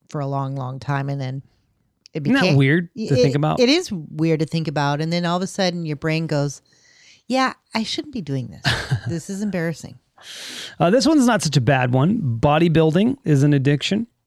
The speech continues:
Speaker 2: Uh, bodybuilding is something that can start out as a normal and health, normal and healthy, but can become very addictive in no
Speaker 1: I
Speaker 2: time.
Speaker 1: wish it was a, a, an addiction for me.
Speaker 2: Extreme bodybuild, but then there's those people that are really into it, and it, it's
Speaker 1: Oh,
Speaker 2: gross.
Speaker 1: and it
Speaker 2: It's
Speaker 1: looks gross.
Speaker 2: grotesque, yeah.
Speaker 1: Yeah.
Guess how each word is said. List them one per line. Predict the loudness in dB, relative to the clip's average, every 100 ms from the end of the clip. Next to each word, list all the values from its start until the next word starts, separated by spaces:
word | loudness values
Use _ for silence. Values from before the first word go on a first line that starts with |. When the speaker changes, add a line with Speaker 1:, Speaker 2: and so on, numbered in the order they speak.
| -6
Speaker 2:
Uh, | -2 0
bodybuilding | 2 2 4 2 2 0
is | 0
something | 0 -2 0 0 0
that | -2 -2
can | -2 -2
start | -2 -2 -2 0
out | 0 0
as | 0 -2
a | -2
normal | -2 -2 -2 -2
and | -4
health, | -4 -4 -6 -12 -8
normal | 0 2 4
and |
healthy, | 4 4
but | 2 0
can | 2 0 0 -10 -4
become | 0 2 2
very | 2 2 4 2
addictive | 2 0 2 2 2
in | 2 0
no | 0 2
Speaker 1:
I | 2
Speaker 2:
time. | 2
Speaker 1:
wish | 2 0
it |
was | -4 -6
a, | -8 -10 -10
a, | -8 -8 _ -6
an | -4
addiction | -2 -4 -4 -4
for | -4 -6
me. | -6 -8 -6
Speaker 2:
Extreme | -4 -4 0 2 4 6
bodybuild, | 4 4 4 2 2
but | 0 0
then | 0
there's | 2 2
those | 2
people | 2 4
that | 4
are | 4
really | 4 6 6 6 6
into | 6 6 6
it, | 4 2 2
and | 2 4
it, | 2 0 -6
it's | -10 -4
Speaker 1:
Oh, | 0
Speaker 2:
gross. | 0 2 0
Speaker 1:
and |
it | -2
Speaker 2:
It's | -6
Speaker 1:
looks | -6
gross. | -2 0 0
Speaker 2:
grotesque, | -2 -4 -4
yeah. | 0
Speaker 1:
Yeah. | 0 0 -2